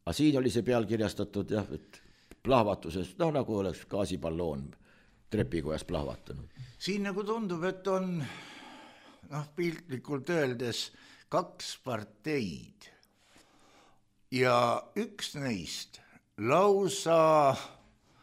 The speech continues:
Speaker 2: provotseerib, et sõda Ukrainas jätkuks.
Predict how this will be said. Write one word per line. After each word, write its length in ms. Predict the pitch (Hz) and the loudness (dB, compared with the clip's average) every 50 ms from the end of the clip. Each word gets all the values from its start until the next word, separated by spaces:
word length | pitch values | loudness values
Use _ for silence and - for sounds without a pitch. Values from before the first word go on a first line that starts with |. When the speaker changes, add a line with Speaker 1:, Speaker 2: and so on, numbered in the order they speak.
| _ _ _ _ - _ _ - | _ _ _ _ -20 _ _ -6
Speaker 2:
provotseerib, 1400 | 139 151 165 175 165 160 156 143 - - - - - 196 202 190 180 175 143 101 90 85 78 71 - - _ _ | -2 2 2 2 4 2 0 -2 -4 -8 -8 0 2 6 6 6 6 4 2 0 -2 -4 -8 -10 -12 -18 _ _
et 320 | - 110 101 - - - | -4 -4 -4 -4 -8 -10
sõda 600 | - - - 185 190 - - 165 151 147 139 143 143 | -8 -4 0 0 0 2 2 2 2 4 2 0 -4
Ukrainas 960 | 117 110 107 107 - - 127 131 143 151 147 139 127 123 117 104 95 - - | -4 -6 -6 -6 -8 -10 -6 -2 0 0 0 0 -2 -2 -4 -4 -6 -8 -10
jätkuks. 960 | - 85 85 90 101 98 95 - - - _ - - - _ _ - - - | -10 -10 -4 -4 -4 -4 -4 -8 -18 -20 _ -20 -20 -20 _ _ -18 -16 -14